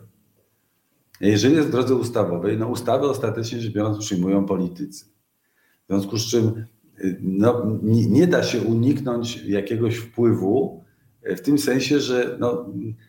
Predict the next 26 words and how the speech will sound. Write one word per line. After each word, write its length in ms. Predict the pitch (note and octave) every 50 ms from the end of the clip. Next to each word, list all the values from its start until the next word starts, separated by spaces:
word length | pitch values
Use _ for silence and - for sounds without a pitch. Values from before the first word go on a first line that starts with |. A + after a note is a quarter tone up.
| _ _ -
nawet 260 | - B2 D3 D#3+ D#3+ D3+
jeżeli 220 | C3+ C3+ C#3+ C3+
stworzymy 400 | C3 - C3+ A#2+ C3 C#3 D3 D3
inny 260 | D3 C#3 B2 G#2+ G2
system, 540 | - - F#2 E2+ - - - E2 F2 A2 -
to 120 | - -
przecież 240 | - - B2 A#2+ G#2+
może 220 | A2 A#2+ A#2 A#2+ A2+
się 160 | A2 A#2 G#2+
zdarzyć 360 | G#2 A2+ A2 G#2 F#2+ F#2 F2+ -
tak, 220 | - - G#2 A2 A2+
że 100 | A#2 G#2
politycy, 680 | - G#2 G2 G2 F#2+ F#2+ - - - A2 G#2 - - - _ _ _ _ _ _ _ _ _ -
chcąc 300 | - - - C#3 A2 -
odegrać 540 | G#2 G2+ G2 A#2 A#2 A2 A2 G#2 F#2+ F2 -
się 100 | - F#2+
na 140 | F#2 F#2+ G2
mediach 320 | G2+ G2+ G2 F#2+ F2 -
publicznych, 480 | - F2 E2+ G#2+ A#2 - - B2+ A#2+ -
taką 300 | - A#2 A2+ A#2+ A#2 A2
ustawę 600 | G#2+ G2+ - - G#2 G2+ G2 G#2 G2+ G2+ G2+ - - - _ _ _ _ _
na 140 | - F#2 F2+
przykład, 520 | - - F#2 F2 - - F#2 F2+ - - - - _ _ _ - - E2
y, 480 | E2 D#2+ D#2 D#2 D2 D#2 D2+ D#2 D#2
zlikwidują 920 | E2 E2 F2+ A#2 A2+ A2+ - A2+ G#2 G#2+ A2+ A2+ A2+ A2+ A2 A2 G#2 - -
albo 680 | F2 F2 F2 F2 E2+ F2 F2 F2 F2 E2 E2+ - -